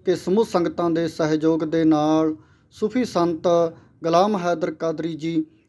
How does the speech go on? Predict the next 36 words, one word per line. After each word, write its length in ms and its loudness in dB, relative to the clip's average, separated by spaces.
ਬਰਨਾਲੇ 360 4
ਵਾਲਿਆਂ 300 2
ਵੱਲੋਂ 440 0
ਸ਼ਹਿਰ 260 4
ਬਰਨਾਲਾ 420 2
ਦੇ 160 -2
ਵਿੱਚ 340 -4
ਮਹਾਨ 320 2
ਸਰਬ 340 -4
ਧਰਮ 340 0
ਗੁਰਮਤਿ 400 0
ਸਮਾਗਮ 420 0
ਕਰਵਾਇਆ 420 -2
ਜਾ 200 -2
ਰਿਹਾ 260 0
ਹੈ। 220 2
ਮਿਤੀ 240 -2
ਚੌਦਾਂ 380 2
ਮਈ 240 2
ਨੂੰ 280 0
ਅਖੰਡ 280 -2
ਪਾਠ 180 0
ਸਾਹਿਬ 240 0
ਦੇ 100 2
ਭੋਗ 280 -4
ਤੋਂ 140 -6
ਉਪਰੰਤ 480 -2
ਖੁੱਲ੍ਹੇ 320 4
ਪੰਡਾਲਾਂ 520 2
ਦੇ 140 2
ਵਿੱਚ 440 -2
ਮਹਾਨ 400 2
ਗੁਰਮਤਿ 380 -4
ਸਮਾਗਮ 400 -4
ਸਜਾਏ 360 0
ਜਾਣਗੇ, 500 0